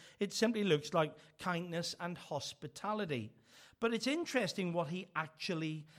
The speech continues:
says to them. Uh, he says, if you, uh, look at the verses again, let's, uh, just go back to the, um, the beginning of the reading. When they come to him, he says, verse nineteen, "But stay here one more night,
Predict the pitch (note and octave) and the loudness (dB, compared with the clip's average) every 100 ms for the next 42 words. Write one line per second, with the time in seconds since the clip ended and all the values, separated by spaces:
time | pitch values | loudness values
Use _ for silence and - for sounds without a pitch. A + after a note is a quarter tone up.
0 | - - - - C4 C4 - - G#3 D#3+ | -18 -6 -4 2 4 4 2 -2 0 2
1 | B2+ G#2 A#2 - _ _ _ - - - | 2 0 -6 -14 _ _ _ -20 -20 -20
2 | - F#3 F#3+ D3 A3+ G#3+ G3 G#3+ - - | 0 4 4 4 4 4 2 -2 -4 2
3 | B3 F#3+ E3+ F#3+ G#3+ F#3+ F3 E3 E3+ G3+ | 4 4 4 4 4 8 8 8 6 6
4 | G3+ D#3+ F3+ F3+ F3 C#3+ C3+ C3 C#3+ F3 | 4 4 4 4 2 -2 0 2 2 2
5 | - - - - - D3+ C#3+ A#2+ G3 - | -2 -6 -12 -20 -4 2 2 2 0 4
6 | F3 F3 E3+ D#3 - D3+ C#3+ C3+ C3+ C3 | 6 6 6 4 0 2 2 4 4 4
7 | A#2+ - - - D3 C#3 D#3+ C#3 F#3+ G#3+ | 2 -2 -10 -4 0 2 2 4 6 8
8 | G#3+ G3+ - - - E3+ C3+ D3+ C#3 E3 | 8 6 0 -10 4 4 6 2 4 4
9 | G3+ G3 D3+ C3+ D#3 E3+ E3 - A3+ C4+ | 4 6 8 8 6 4 2 2 6 6
10 | C#4 G3+ C#3+ C3 D#3 G3 - G#3+ G3+ G3 | 6 6 6 8 4 2 2 4 6 4
11 | - - - - - _ _ C3+ B2 A3 | 0 -10 -20 -20 -20 _ _ -8 0 2
12 | G#3 G3+ G3+ F3 - D#3 C3+ F3 - - | 2 2 4 4 4 4 4 4 4 4
13 | - - C#4 D4+ C#4 - E3 C3+ C3+ D3+ | 6 8 8 8 6 2 2 4 4 4
14 | F3+ G#3+ A#3 A3 G#3 F#3+ E3 A#2 C3+ D#3 | 6 8 8 6 6 4 2 0 -2 -6